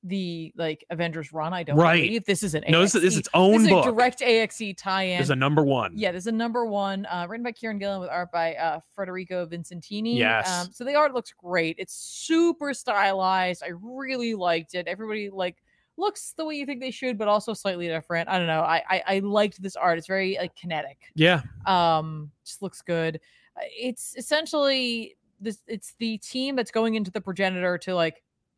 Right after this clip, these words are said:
Speaker 1: take 'em down.
Speaker 2: Yeah.
Speaker 1: Finally,
Speaker 2: That's
Speaker 1: right?
Speaker 2: right.
Speaker 1: Like, "Oh no, like, you know, things aren't, are, you know, the end is nigh," that kind of thing, right?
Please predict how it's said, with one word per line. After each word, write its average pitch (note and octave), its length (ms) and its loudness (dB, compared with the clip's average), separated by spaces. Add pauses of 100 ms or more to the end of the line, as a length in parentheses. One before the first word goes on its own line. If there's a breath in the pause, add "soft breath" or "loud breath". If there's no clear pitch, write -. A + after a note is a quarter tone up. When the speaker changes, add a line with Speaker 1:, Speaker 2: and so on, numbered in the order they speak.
(220)
Speaker 1:
take F#3 160 -8
'em E3+ 80 -6
down. D3 340 -12 (260)
Speaker 2:
Yeah. D3 200 6
Speaker 1:
Finally, C#3 380 -4
Speaker 2:
That's C#3+ 100 -12
Speaker 1:
right? E3 220 2
Speaker 2:
right. B2+ 220 2 (140)
Speaker 1:
Like, E3 280 -4
"Oh G#3 260 2
no, A#3 360 4
like, G3+ 280 0 (680)
you F3+ 100 -8
know, F3 220 -2
things A3+ 240 -2
aren't, B3+ 240 0
are, A3 420 0
you G3 140 -6
know, F3 320 -6 (180)
the F#3 140 -4
end B3 100 -4
is G3+ 80 -4
nigh," A3 320 2
that F#3 140 0
kind F#3 140 -2
of D#3+ 40 -4
thing, E3 140 -2
right? F#3+ 300 -2